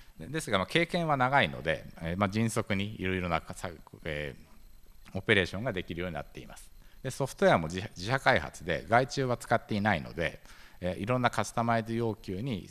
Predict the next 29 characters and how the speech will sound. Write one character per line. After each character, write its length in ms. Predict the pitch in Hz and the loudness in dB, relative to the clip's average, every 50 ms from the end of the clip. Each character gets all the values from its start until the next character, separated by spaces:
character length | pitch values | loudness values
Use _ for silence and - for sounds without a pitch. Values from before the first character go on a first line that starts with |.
| - - - | -18 -10 -8
え 160 | 82 78 80 82 | -6 -6 -6 -6
ー、 80 | 82 82 | -8 -4
柔 220 | 90 104 117 117 | 0 0 2 4
軟 220 | 113 113 110 104 | 4 4 4 4
に 160 | 101 98 98 - | 2 0 -2 -4
応 180 | - - - 101 | -10 -2 0 2
え 60 | 90 | 2
る 60 | 78 | 2
こ 100 | 73 78 | 0 -6
と 100 | - - | -4 -2
が 100 | 135 101 | -2 -2
で 100 | 71 64 | -2 -4
き 80 | - - | -12 -14
ま 140 | - - - | -18 -18 -18
す。 240 | - - - - - - - - - - - _ - - - - - - - | -20 -20 -20 -20 -20 -20 -20 -20 -20 -20 -20 _ -20 -20 -20 -20 -20 -10 -8
で、 40 | 139 | -4
も 120 | 131 127 | -4 -4
ち 100 | - - | -4 0
ろ 100 | 151 117 | 0 0
ん 40 | 90 | 0
費 180 | 82 - 127 123 | 0 0 0 2
用 140 | 117 95 | 2 2
も 120 | 80 76 80 | 2 0 -2
安 240 | 82 82 82 - - | -2 -2 -4 -4 -10
く 140 | - - | -18 -10
て、 240 | - 143 143 143 - - | -4 -2 -2 -2 -2 -2
え 100 | 101 92 | -4 -2
ー、 20 | |
メ-、 180 | 92 95 104 | -2 -2 -4